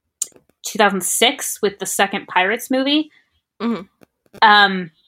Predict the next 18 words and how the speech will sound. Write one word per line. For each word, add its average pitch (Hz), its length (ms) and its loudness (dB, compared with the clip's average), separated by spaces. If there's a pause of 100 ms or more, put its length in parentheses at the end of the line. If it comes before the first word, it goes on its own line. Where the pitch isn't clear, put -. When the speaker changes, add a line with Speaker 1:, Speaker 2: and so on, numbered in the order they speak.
(140)
Speaker 1:
but 254 100 4
I 277 80 2
was, 269 240 0
when 285 120 6
I, 269 120 2 (140)
when 226 360 0
I 247 100 4
was 226 160 0
watching 277 400 2
and 214 80 0
I 208 80 2
saw 262 260 4
that 185 240 2
logo, 208 520 4
I 208 200 4
was 202 200 -4
just 214 220 -8
like, 185 480 0